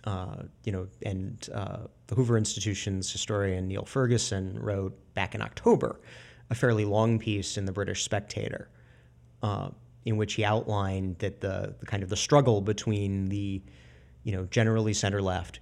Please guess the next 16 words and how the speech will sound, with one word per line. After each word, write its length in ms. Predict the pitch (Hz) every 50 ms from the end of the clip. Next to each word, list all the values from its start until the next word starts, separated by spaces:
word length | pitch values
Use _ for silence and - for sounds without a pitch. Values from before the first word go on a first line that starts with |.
| - -
generally 420 | - - 104 104 107 107 104 104 104
internationalist 680 | 101 98 95 92 90 87 - - 104 98 92 90 - -
in 80 | 95
outlook 460 | 90 90 95 - - 101 98 - - -
Silicon 400 | - - - 87 90 - - 104
Valley, 480 | 139 160 165 156 139 131 123 113 113
and 180 | - 110 104 107
the 120 | 104 101
generally 600 | 95 - 101 90 92 92 92 92 92 90 95 92 - - - - - - - - - - -
right 240 | - 120 123 123 123
of 80 | 120 117
center, 460 | - 113 107 104 104 104 101 95 - - - - - -
generally 640 | - 98 95 95 90 90 90 90 90 90 90 85 87
nationalist 600 | 110 117 139 143 - - 123 110 104 101 - - -
in 80 | 98
outlook, 480 | 92 90 92 - 92 92 87 - -